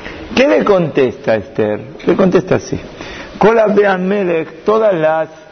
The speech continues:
este, los sirvientes del rey y el pueblo, y todos saben que cualquier persona que se presenta delante del rey, Asher lo Icare, sin permiso, sin ser llamado,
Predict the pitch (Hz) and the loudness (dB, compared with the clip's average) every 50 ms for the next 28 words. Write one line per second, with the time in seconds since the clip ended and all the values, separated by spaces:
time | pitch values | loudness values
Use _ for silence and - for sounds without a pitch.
0 | - - - - - - - 127 139 131 135 135 139 147 139 135 131 131 131 127 | -20 -20 -20 -20 -18 -8 0 2 2 2 2 2 4 4 6 6 6 4 4 2
1 | - 147 143 143 160 185 208 208 180 - 175 156 151 147 143 139 156 180 180 170 | 2 2 4 4 4 4 2 2 2 2 2 4 2 2 0 0 -2 -2 -2 -2
2 | 160 151 151 151 151 - - - - - - - - - - - 131 131 131 123 | -2 -2 -4 -4 -6 -10 -18 -20 -20 -20 -20 -20 -20 -12 -2 2 4 4 6 6
3 | 117 - - 175 180 180 165 151 147 143 143 143 147 139 - - 147 127 - - | 4 4 4 4 4 6 6 6 6 4 4 2 -2 -4 -6 -4 -4 -2 2 2
4 | 208 208 190 160 - - 190 175 156 139 135 135 135 143 156 147 147 - - - | 2 2 2 0 -2 -2 0 0 2 2 0 0 0 -2 -4 -8 -12 -16 -18 -18
5 | - - - - - - 147 117 147 160 160 165 143 196 214 220 214 175 - 190 | -18 -16 -14 -4 0 2 2 4 4 4 4 4 4 4 4 4 2 2 2 0
6 | 175 - - 202 214 208 202 185 165 156 151 - - 151 - - - 143 135 - | 0 2 2 2 2 2 2 0 0 0 -2 -2 -2 -4 -2 0 -2 -2 0 0
7 | - 196 196 185 - 185 160 156 151 156 175 185 180 147 175 160 156 147 139 135 | 0 2 2 2 2 2 4 4 4 2 0 -2 -2 -2 0 0 0 0 -2 -2
8 | 143 165 185 185 185 170 180 - - - - - - - - - - - - - | -2 -2 -2 0 -2 -2 -4 -8 -12 -18 -20 -20 -20 -20 -20 -20 -20 -8 -2 0
9 | 131 131 - - 208 208 208 180 180 175 175 185 202 196 147 - - 175 165 160 | 2 2 4 4 4 4 4 4 4 4 4 4 2 -2 -2 -2 0 2 2 2
10 | 151 147 143 143 143 - 226 233 220 175 - 214 190 175 175 165 151 143 127 - | 2 2 0 -2 -2 -2 -2 -2 -2 0 0 0 0 0 0 -2 -2 -4 -2 0
11 | 147 143 139 143 190 202 196 165 - 202 190 180 - - 180 175 175 160 143 135 | 0 0 0 0 -2 -4 -2 0 0 0 0 0 0 0 0 0 2 0 0 0
12 | 127 131 131 139 143 | 0 0 -2 -2 -4